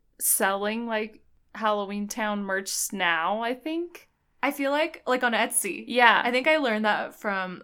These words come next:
Speaker 2: our guy, our best friend who doesn't know it, Mark Snedeker,
Speaker 1: Mm-hmm.
Speaker 2: who writes for Entertainment Weekly, and he's as obsessed with enter-, or, d-, like, decoms and that
Speaker 1: Mm-hmm.
Speaker 2: whole, he,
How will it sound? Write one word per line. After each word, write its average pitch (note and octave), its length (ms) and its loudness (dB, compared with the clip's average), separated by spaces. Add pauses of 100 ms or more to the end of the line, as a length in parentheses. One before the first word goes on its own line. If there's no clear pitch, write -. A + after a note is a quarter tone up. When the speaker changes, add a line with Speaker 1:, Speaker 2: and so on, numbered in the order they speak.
Speaker 2:
our F#3 300 0
guy, F3+ 720 -2
our G3+ 100 -2
best G#3 320 -2
friend G#3+ 240 -2
who F#3 380 -8
doesn't G3 300 -8
know F3 180 -8
it, E3 280 -10
Mark F#3 400 -6
Snedeker, G#3+ 680 -4
Speaker 1:
Mm-hmm. G#3 360 -2 (180)
Speaker 2:
who G3+ 80 -8
writes F#3 320 -6
for G#3+ 200 -8
Entertainment G3 480 -6
Weekly, G3+ 460 -8
and F#3 100 -6
he's F#3+ 260 -8
as F3+ 360 -2
obsessed F#3 420 -8
with F3+ 120 -12
enter-, F3 300 -8 (140)
or, F3+ 220 -8 (140)
d-, - 180 -20
like, G3 240 -6
decoms F#3 720 -6
and G#3+ 180 -2
that G3+ 140 0
Speaker 1:
Mm-hmm. G3+ 80 -6
Speaker 2:
whole, F3+ 220 -6 (160)
he, B3 340 -2